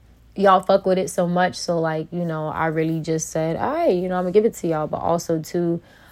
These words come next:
I sometimes will turn around and even learn things for myself or just, believe it or not, in moments where I feel like, you know, what would Angry Jada say? What would Wada say? Like, I will go back to my own little videos and be like, "Oh, you know what? I'm saying real shit out here." <laughs> Like,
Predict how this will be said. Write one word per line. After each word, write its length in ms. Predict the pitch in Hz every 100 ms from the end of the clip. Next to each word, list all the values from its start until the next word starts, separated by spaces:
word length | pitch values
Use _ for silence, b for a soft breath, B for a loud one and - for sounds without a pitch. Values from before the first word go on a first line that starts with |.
| b
I 300 | - 208 226
sometimes 520 | 220 180 170 175 165 165
will 80 |
turn 200 | 165 175
around 280 | 165 160 160
and 120 | 160
even 260 | 160 165 165
learn 240 | 170 170
things 320 | 165 165 165 -
for 140 | 165
myself 580 | 160 160 - 165 160 -
or 80 | 170
just, 320 | 160 156 - b b b b b -
believe 280 | 208 233 208
it 80 |
or 80 | 202
not, 320 | 202 208 196
in 140 | - 185
moments 380 | 196 202 196 180
where 120 | 180
I 160 | 185
feel 340 | 202 - 190 180
like, 420 | 175 170 165 -
you 100 | 185
know, 400 | 175 165 160 160 b b b
what 260 | 160 196 202
would 140 | 196
Angry 400 | 190 185 190 185
Jada 320 | 175 175 170
say? 300 | 165 - -
What 280 | - 170 180
would 200 | 170 165
Wada 320 | 170 175 165
say? 320 | 160 - 117 95
Like, 280 | 135 -
I 140 | 87 87
will 140 | 240
go 160 | 220 208
back 220 | 202 202
to 100 | -
my 100 | 208
own 260 | 185 208 220
little 160 | 190
videos 360 | 175 170 160 160
and 120 | 170
be 140 | 180
like, 220 | 180 180 180
"Oh, 140 | 233
you 120 | 214
know 180 | 226 240
what? 120 | 240
I'm 140 | 226 247
saying 220 | 254 233
real 160 | 220 220
shit 220 | - 226
out 180 | 180 180
here." 260 | 160 165 165
<laughs> 40 |
Like, 300 | 190 226 320